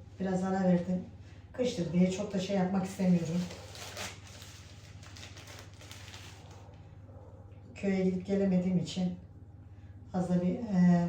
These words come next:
fazla video atamıyorum. İnşallah havalar ısınırsa köye gidersek yine bir video atarız.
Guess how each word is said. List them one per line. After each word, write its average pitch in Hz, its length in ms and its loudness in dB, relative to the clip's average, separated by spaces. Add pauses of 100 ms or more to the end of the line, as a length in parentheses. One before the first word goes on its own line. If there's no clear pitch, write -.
fazla 180 420 4
video 180 240 4
atamıyorum. 180 640 4 (440)
İnşallah 180 460 4
havalar 180 300 6
ısınırsa 180 440 0
köye 180 240 4
gidersek 180 480 2 (680)
yine 185 180 4
bir 175 100 4
video 180 220 6
atarız. 175 840 2